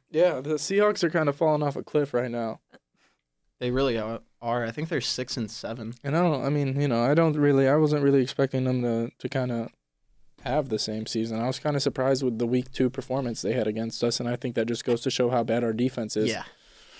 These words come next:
Speaker 2: Uh, Geno's taken a pretty large step back this year.
Speaker 1: Like Jared Goff. I mean, it's just kinda like, what did people expect? Like, we know what, like, these people haven't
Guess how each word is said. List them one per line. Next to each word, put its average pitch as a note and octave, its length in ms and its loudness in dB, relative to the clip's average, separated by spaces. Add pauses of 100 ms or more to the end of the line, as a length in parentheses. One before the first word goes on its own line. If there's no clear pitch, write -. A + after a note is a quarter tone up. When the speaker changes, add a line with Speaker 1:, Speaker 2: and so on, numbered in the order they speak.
(320)
Speaker 2:
Uh, C3 400 0 (320)
Geno's F3 480 2
taken A#2 600 -2
a - 60 -16
pretty A#2 480 -8 (180)
large A#2 760 -4
step - 340 -8
back D2+ 300 -14
this - 220 -16
year. F3+ 80 -10
Speaker 1:
Like G#3+ 160 0
Jared A3+ 340 2
Goff. D#4 340 2
I - 100 2
mean, G3+ 180 4
it's G#3+ 140 2
just A3 180 2
kinda A3+ 240 4
like, G#3+ 120 4
what D#3+ 160 4
did F#3 160 2
people F#3+ 280 4
expect? G3 460 4
Like, C3 100 2
we C#3+ 160 2
know E3 340 6
what, C#3 320 0
like, C#3+ 160 2
these D#3+ 160 2
people G3+ 420 2 (100)
haven't F3 320 2